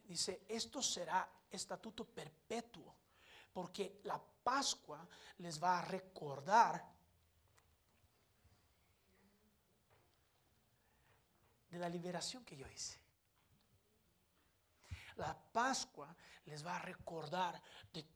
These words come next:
todo lo que yo hice para que ustedes puedan salir de Egipto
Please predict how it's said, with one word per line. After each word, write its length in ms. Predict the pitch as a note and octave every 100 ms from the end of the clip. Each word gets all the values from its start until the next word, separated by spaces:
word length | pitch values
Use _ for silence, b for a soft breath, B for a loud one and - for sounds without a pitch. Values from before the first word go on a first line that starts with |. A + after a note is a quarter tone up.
| - _ -
todo 600 | - D#4+ F#3 F3 F3 B B B
lo 140 | F3 -
que 140 | F3
yo 200 | D3+ F#3+
hice 320 | F3 - D#3
para 180 | - D#3+
que 120 | D3+
ustedes 260 | C#3+ E3+ D#3
puedan 220 | F3 E3+
salir 400 | - C#3+ D#3 G#3
de 100 | A3+
Egipto 380 | G3+ F#3 -